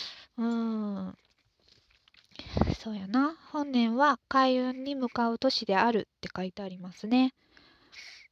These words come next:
その本年が、まあ、去年のことなのであれば、また今年はね、今年で引きに行く、あの、お願いしに行かなあかんかなと思ってるんですけどね。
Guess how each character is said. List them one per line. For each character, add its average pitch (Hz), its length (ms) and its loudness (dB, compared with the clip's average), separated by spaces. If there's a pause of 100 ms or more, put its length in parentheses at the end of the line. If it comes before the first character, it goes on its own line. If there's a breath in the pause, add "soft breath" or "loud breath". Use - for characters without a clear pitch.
(120)
そ - 160 -10
の 294 140 -4
本 381 220 -2
年 240 180 4
が、 220 360 4
ま 220 120 -2
あ、 214 40 -2
去 320 180 -2
年 240 200 0
の 196 80 -4
こ - 160 -6
と - 280 2 (260)
な 214 120 0
の 202 140 -2
で 185 120 0
あ 208 100 2
れ 208 140 0
ば、 277 320 2
ま 240 120 0
た 240 120 -2
今 247 120 -2
年 247 240 0
は 240 120 2
ね、 285 180 -2
今 262 100 -2
年 226 260 -4
で 214 200 2 (520 loud breath)
引 - 120 -14
き 240 140 -6
に 208 240 -6 (200)
行 208 140 -8
く、 285 280 0 (180)
あ 226 120 -2
の、 190 400 -6 (760 loud breath)
お 208 80 -4
願 202 280 0
い 202 40 -4
し - 140 -6
に 202 200 -4
行 - 100 -16
か 220 140 0
な 202 120 -2
あ 202 40 -4
か 240 200 0
ん 240 60 -14
か 233 120 -2
な 311 260 2
と 214 160 -4
思 202 220 -2
っ 214 40 -6
て 240 200 -2
る 233 160 0
ん 202 80 -8
で 196 140 -4
す - 120 -20
け 196 140 -6
ど 190 100 -8
ね。 269 400 4